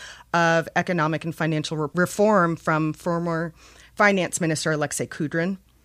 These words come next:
And we're starting to see Putin allow discussions on state media television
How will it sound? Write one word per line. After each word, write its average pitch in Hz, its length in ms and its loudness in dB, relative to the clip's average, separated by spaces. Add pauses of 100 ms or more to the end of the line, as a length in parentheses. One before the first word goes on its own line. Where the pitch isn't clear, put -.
(260)
And 196 160 2
we're 202 80 2
starting 269 460 4
to 269 100 0
see 240 180 0
Putin 233 960 0 (260)
allow 190 680 6
discussions 180 760 -2
on 165 220 -2
state - 540 -4
media 175 340 -2
television 214 680 -2